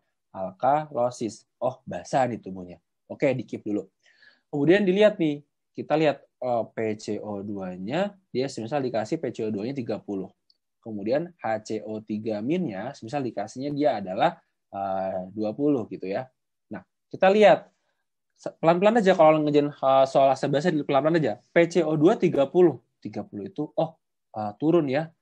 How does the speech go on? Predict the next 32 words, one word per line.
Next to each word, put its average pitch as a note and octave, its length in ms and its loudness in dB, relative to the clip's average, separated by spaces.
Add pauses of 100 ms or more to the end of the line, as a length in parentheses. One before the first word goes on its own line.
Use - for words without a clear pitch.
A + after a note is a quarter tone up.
(240)
Tuh A#2 140 -10
kalau A2 360 -4 (160)
P A#2 160 -4
C A#2 140 -4
O G#2+ 60 -2
dua B2+ 120 0
kan G3+ 140 0
sifatnya D3+ 460 -2
asam D3+ 240 -8
ya, A2 120 -4
berarti F#2 160 -8
kalau C3 240 -2
turun E3+ 380 -4 (260)
kan D3+ 80 -2
dia F3+ 160 0
turun A#2+ 360 -6
ya. G#2 200 -8 (320)
Oh, D3+ 160 -6
kalau A#2 160 -4
dia A2 160 -4
turun G#2+ 320 -12
berarti B2+ 160 -6
dia D3 140 -4
sifatnya B2+ 420 -8
adalah G2 300 -10
alkalosis A#2+ 420 -12
ya. A#2+ 80 -10 (320)
Oh, G2 200 -8
alkalosis. F2 840 -14
Dis-, A2+ 240 -10
disimpan D3+ 320 -2
dulu. C3+ 240 -4